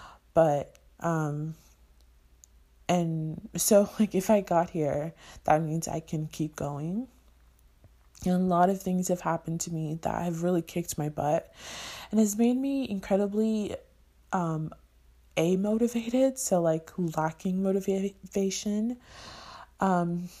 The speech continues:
but I really need to kick it back into high drive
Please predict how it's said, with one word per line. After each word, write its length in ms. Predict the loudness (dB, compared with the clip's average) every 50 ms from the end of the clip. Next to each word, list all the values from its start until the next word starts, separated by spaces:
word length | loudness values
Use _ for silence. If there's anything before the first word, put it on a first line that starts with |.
| -20 -20 -20 -20 _ _ _ _ _ _ _ 0
but 140 | 0 2 2
I 220 | 4 2 2 2
really 340 | 2 0 0 0 0 0 0
need 180 | -2 -2 -4 -6
to 80 | -8 -10
kick 300 | -10 -12 -16 -12 -6 -4
it 260 | -4 -4 -4 -10 -6 -4
back 280 | -2 -2 -4 -4 -6
into 800 | -6 -6 -6 -6 -6 -6 -4 -4 -2 -2 -4 -4 -4 -6 -8 -10 -12 _ _ -20 -18
high 300 | -14 -6 -2 0 0 0
drive 460 | -2 -4 -4 -4 -4 -4 -4 -6 -8